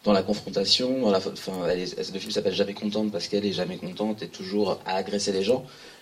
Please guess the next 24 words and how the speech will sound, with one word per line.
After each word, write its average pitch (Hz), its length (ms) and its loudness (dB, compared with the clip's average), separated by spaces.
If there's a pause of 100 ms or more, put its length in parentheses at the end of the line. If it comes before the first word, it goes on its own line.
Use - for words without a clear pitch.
Là, 117 340 2 (260)
dans 135 160 12
ce 160 140 4
moment 135 320 8
où 113 220 6
on 107 40 2
la 107 120 4
perd 143 260 2
un 117 100 0
petit 113 160 -4
peu, - 200 0 (400)
alors 98 160 -6
qu'elle 104 160 2 (140)
tient 107 240 2
tout 107 180 -12
le 107 60 -8
film, 127 460 -2 (520)
euh, 175 380 0 (100)
elle 113 200 4
le 110 100 10
reprend, 131 480 8
elle 104 140 2
reprend 120 260 4
la, 101 580 4